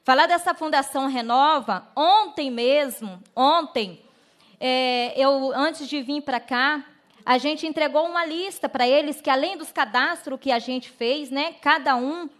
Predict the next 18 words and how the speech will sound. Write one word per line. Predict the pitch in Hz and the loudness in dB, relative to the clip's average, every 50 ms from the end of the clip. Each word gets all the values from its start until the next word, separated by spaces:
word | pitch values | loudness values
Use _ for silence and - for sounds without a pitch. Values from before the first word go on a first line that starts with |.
| _ _ _ _ _ _ _ _ _ _ | _ _ _ _ _ _ _ _ _ _
e | - 294 311 | -4 0 0
eles | 339 339 349 - | 0 0 -2 -4
teve | - 359 330 302 359 | -4 -4 -2 0 0
a | |
audácia | 359 370 285 254 302 294 339 381 403 392 - 349 320 | 0 0 -2 -2 0 0 2 0 0 -2 -6 -8 -8
de | 269 330 | -8 -4
falar | - 330 311 302 330 339 | 0 4 6 8 8 6
pra | 330 330 320 302 | 6 4 2 2
gente | 269 - 285 285 320 349 349 294 - - | 2 2 0 -2 -2 -2 -4 -6 -10 -10
quem | - 339 392 427 427 | -8 -6 -6 -6 -6
estava | - - - 359 349 349 359 349 | -8 -4 0 0 2 2 2 0
na | 339 339 330 | 0 0 -2
campanha | 339 - 320 311 320 - 330 320 349 349 339 311 294 | -2 -4 -6 -6 -4 -4 -2 -2 0 0 0 0 0
um | 285 285 320 349 | 0 0 -2 -4
foi | 339 - 339 320 | -4 -2 -2 -2
pra | 311 320 311 | -2 -2 -4
campanha | - 320 302 - 320 320 320 330 330 | -2 -4 -4 -2 -2 -2 0 0 -2
três. | 330 330 - 233 220 214 208 214 202 185 - - - | -2 -2 -2 -2 0 0 0 -2 -4 -8 -12 -16 -16